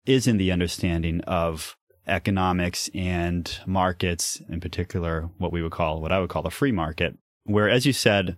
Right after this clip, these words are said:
the built environment that we have right now, just like the corporate structures that we have right now, have a lot to do with, with the state, with state, um, control, state regulations, state,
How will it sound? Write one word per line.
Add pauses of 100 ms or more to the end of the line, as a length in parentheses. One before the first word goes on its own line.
the
built
environment
that
we
have
right
now, (180)
just
like
the
corporate
structures
that
we
have
right
now, (320)
have
a
lot
to
do
with, (100)
with
the
state,
with
state, (240)
um,
control,
state
regulations, (200)
state,